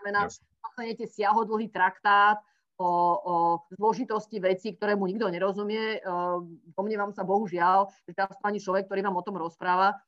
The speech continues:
Speaker 1: ale keď príste človek, ktorý vám vie povedať v jednoduchosti, v tomto je problém, preto som rozhodol takto, vybere to najpodstatnejšie, tak to je vtedy, keď je fakt odborník. A podľa mňa,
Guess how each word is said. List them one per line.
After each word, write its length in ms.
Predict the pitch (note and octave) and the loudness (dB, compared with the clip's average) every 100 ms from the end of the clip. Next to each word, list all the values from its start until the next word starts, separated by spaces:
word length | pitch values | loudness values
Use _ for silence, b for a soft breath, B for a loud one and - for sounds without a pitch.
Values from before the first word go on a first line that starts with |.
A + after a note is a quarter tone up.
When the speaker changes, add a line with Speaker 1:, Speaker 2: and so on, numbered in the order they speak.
| _ F3+ | _ -8
Speaker 1:
ale 160 | F3+ | -4
keď 160 | A3 F3 | -2 -4
príste 260 | G#3 - G3+ | -8 -8 -10
človek, 320 | F3 G#3+ A3 | -4 -4 -2
ktorý 160 | G#3+ G#3 | -2 -2
vám 80 | G3 | -2
vie 160 | F#3+ | -2
povedať 240 | G#3 G3+ G3+ | -2 0 0
v 160 | F3 | -2
jednoduchosti, 400 | G3+ G3 G#3+ G3 | -6 -8 -10 -12
v 80 | - | -4
tomto 240 | G3 G#3+ | -4 -2
je 80 | A3 | -4
problém, 320 | G3 F#3+ G#3 | -2 0 0
preto 240 | F#3 F#3 G#3 | -2 -6 -8
som 160 | G3+ | -6
rozhodol 320 | F#3+ F#3+ A3 F#3+ | -4 -2 -2 -2
takto, 320 | F3 G#3+ G#3+ | -2 -4 -6
vybere 320 | F#3+ A3 A3 | -6 -4 -4
to 80 | A3 | -4
najpodstatnejšie, 960 | F#3+ G#3+ G#3 - F#3 F3+ E3+ F#3+ G3+ A#3+ _ _ _ _ | -4 -4 -6 -6 -6 -6 -8 -4 -4 -6 _ _ _ _
tak 60 | G#3 - | -8 -2
to 80 | B3 | -2
je 80 | |
vtedy, 240 | A#3 A#3+ A#3 | 0 0 0
keď 120 | A#3 | 0
je 80 | A3+ | -2
fakt 160 | A3+ G#3 | -2 -2
odborník. 480 | F#3+ F#3 F#3+ D#3+ D3 _ _ _ _ | -2 -2 -2 -4 -14 _ _ _ _
A 160 | F3 E3+ E3+ | -6 -4 -2
podľa 240 | G#3+ A#3+ | -2 -2
mňa, 160 | A3+ | -2